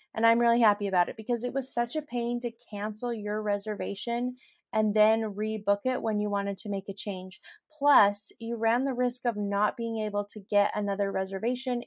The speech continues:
if you were trying to reserve on a busy day, which was always stressful. So I think this is a great change that we finally have. We're finally catching up with Walt Disney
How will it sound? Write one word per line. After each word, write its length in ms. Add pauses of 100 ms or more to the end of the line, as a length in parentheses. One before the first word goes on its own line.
if 240
you 160
were 140
trying 320
to 100
reserve 560 (440)
on 160
a 60
busy 320
day, 320 (460)
which 160
was 160
always 320
stressful. 600 (500)
So 180
I 60
think 280
this 140
is 120
a 120
great 340
change 800 (140)
that 100
we 100
finally 880
have. 300 (300)
We're 60
finally 340
catching 400
up 140 (180)
with 140
Walt 260
Disney 280